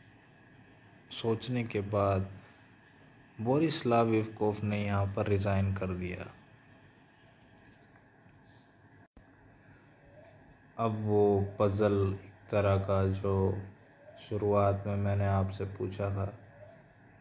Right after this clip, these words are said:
कि यहाँ पर मिखाइल ताल को जब मौका मिला,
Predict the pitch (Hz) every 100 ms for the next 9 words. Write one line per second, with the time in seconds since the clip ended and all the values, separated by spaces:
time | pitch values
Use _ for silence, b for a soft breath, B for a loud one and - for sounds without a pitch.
0 | - 120 120 117 123 131 113 113 113 110
1 | 107 107 110 113 117 113 107 107 107 104
2 | 104 104 101 101 101 107 104 104 101